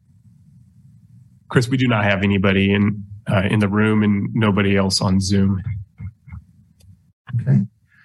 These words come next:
Speaker 2: So we'll, we'll close public comment at this point and move on to the third agenda, fourth agenda item is calendar. And our next meeting is scheduled for December sixteenth at eight thirty.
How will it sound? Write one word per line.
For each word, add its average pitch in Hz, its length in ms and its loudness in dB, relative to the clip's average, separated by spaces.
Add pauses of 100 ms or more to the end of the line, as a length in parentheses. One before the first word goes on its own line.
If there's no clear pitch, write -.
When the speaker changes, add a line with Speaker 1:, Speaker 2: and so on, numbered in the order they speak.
(260)
Speaker 2:
So - 80 -20
we'll, 107 300 2
we'll 117 140 0
close 123 380 -2
public 117 360 -2
comment 113 380 0
at 110 100 -2
this 117 240 -4
point 120 440 -2
and 110 180 2
move 113 140 2
on 107 200 2
to 104 280 0
the 107 160 -4 (600)
third 117 300 0
agenda, 110 480 0
fourth 139 260 0
agenda 117 340 0
item 110 220 0
is 104 120 -4
calendar. 110 680 0 (240)
And 110 260 0
our 113 140 0
next 117 300 0
meeting 110 260 2
is 104 100 0
scheduled 110 480 -2
for - 100 -6
December 110 360 2
sixteenth 110 680 -2
at 107 120 -4
eight 104 220 0 (140)
thirty. 131 420 0